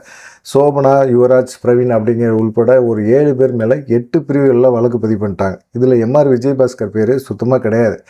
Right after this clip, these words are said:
ஆனாலும் எம் ஆர் விஜயபாஸ்கருக்கு ஒரு பயம். அவர் என்ன செய்றாரு, கரூர் முதன்மை அமர்வு நீதிமன்றத்துல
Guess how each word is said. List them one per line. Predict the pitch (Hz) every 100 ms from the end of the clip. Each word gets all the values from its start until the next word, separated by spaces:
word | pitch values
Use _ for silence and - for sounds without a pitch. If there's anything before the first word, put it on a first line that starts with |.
| _ _
ஆனாலும் | - 131 160 185
எம் | 165 156
ஆர் | 156
விஜயபாஸ்கருக்கு | 147 135 151 139 127 127 123 143
ஒரு | 113
பயம். | 104 117 117
அவர் | 104 113 135
என்ன | 139 139
செய்றாரு, | 135 135 110 110
கரூர் | 131 123 139 131
முதன்மை | 120 120 131 123
அமர்வு | 117 123 123 117
நீதிமன்றத்துல | 120 127 120 98 92 101 135